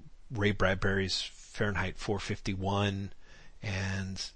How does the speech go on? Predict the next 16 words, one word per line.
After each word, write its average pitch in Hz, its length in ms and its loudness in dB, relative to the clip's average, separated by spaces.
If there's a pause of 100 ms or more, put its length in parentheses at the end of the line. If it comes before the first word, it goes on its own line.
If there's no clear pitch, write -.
you 110 160 2
know, 95 440 -2
uh, 98 480 -2
the 110 80 -4
Foundation 101 800 4
trilogy 98 560 2
and 98 80 -2
a 95 40 -2
bunch 135 220 6
of, - 280 -4
bunch 113 180 2
of 101 80 -2
other 92 160 2
stuff, - 340 -2
like, 92 240 -4
really 95 280 -2